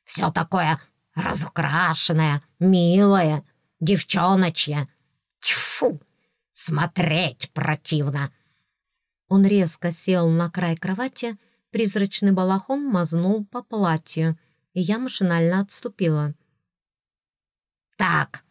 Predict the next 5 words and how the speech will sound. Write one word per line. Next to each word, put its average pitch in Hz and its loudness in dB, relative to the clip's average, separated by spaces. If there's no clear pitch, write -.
ковёр 196 0
придётся 175 0
выбросить. 151 -2
Слишком 160 0
мягкий", 143 -2